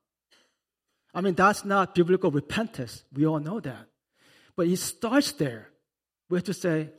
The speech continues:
"I'm sorry. God, this is not pleasing to you. I'm sorry. Help me so I could turn away from my sin, so that I don't repeat this, so I could be in your presence, so I could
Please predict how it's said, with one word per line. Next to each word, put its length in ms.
"I'm 180
sorry. 480
God, 160
this 180
is 160
not 460
pleasing 340
to 120
you. 280
I'm 120
sorry. 400
Help 240
me 300
so 80
I 20
could 180
turn 220
away 260
from 240
my 140
sin, 440
so 100
that 100
I 80
don't 260
repeat 540
this, 300
so 80
I 60
could 200
be 160
in 80
your 100
presence, 680
so 60
I 80
could 220